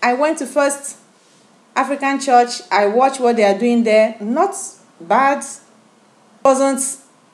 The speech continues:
um, spiritually high as I expected it to be. So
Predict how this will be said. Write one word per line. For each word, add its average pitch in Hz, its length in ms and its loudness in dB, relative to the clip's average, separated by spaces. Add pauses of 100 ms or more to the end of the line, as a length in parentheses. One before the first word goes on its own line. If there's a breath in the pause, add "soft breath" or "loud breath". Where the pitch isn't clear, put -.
(140)
um, 190 760 0
spiritually 262 920 0
high 220 540 2
as 180 260 -4
I 190 120 -6
expected 190 560 -2
it 180 120 -6
to 170 100 -8
be. 156 300 -6 (960 soft breath)
So 196 800 -4